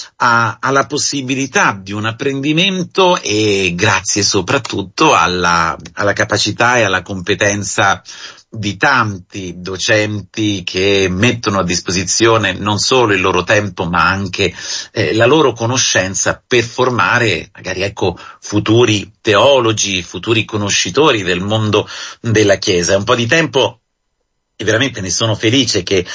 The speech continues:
che, eh, abbiamo iniziato anche a raccontarvi un po' anche di spiritualità domenicana grazie alla preziosa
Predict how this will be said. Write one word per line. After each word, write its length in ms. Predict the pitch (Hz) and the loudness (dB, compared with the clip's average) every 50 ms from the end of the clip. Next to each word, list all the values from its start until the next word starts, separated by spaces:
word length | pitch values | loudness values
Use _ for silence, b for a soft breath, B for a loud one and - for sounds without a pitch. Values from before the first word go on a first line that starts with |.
| B B B B B B | B B B B B B
che, 180 | B - 101 90 80 | B 0 2 2 2
eh, 360 | 71 69 73 78 78 80 71 | 0 -2 -4 -2 0 0 0
abbiamo 320 | 80 95 101 113 120 120 | 2 2 4 4 4 4
iniziato 540 | 120 117 117 113 117 - 139 147 160 - 123 | 2 2 2 2 2 2 2 2 2 2 0
anche 400 | 104 104 113 117 113 - - 110 | 0 0 -2 -2 -4 -2 0 0
a 60 | 101 98 | 0 0
raccontarvi 1300 | 101 104 107 104 - - 107 101 98 92 123 120 127 131 123 113 107 98 110 113 107 101 95 90 - - - | 0 0 -2 -2 -2 -4 -6 -6 -4 -2 0 0 2 2 0 -2 -2 0 2 2 2 2 2 -2 -4 -6 -10
un 240 | - 101 95 87 | -10 -10 -10 -4
po' 300 | - - 127 151 - - | 0 2 4 4 4 2
anche 340 | - 80 98 107 104 - 104 | 2 0 -4 -4 -4 -6 -6
di 100 | 87 90 | -6 -6
spiritualità 960 | 85 - - 113 98 101 90 - 107 98 95 90 - 131 123 120 110 95 - - | -6 -6 -4 -4 -6 -4 -2 -2 -2 -2 -2 -2 0 2 2 2 2 0 -2 -6
domenicana 720 | 98 95 98 104 101 101 98 95 90 139 139 135 117 107 | -6 -4 -4 -4 -2 -4 -4 -2 -2 0 0 0 0 0
grazie 560 | 90 98 123 135 120 113 113 - - 92 85 B B B B B B | 0 0 0 0 0 -2 -4 -4 -4 -6 -6 B B B B B B
alla 280 | - 110 104 98 98 | -2 0 2 2 2
preziosa 840 | - 104 98 87 90 - - 113 120 120 117 104 110 98 90 87 | 0 -2 -2 -2 -2 -2 0 2 2 2 2 2 2 2 0 0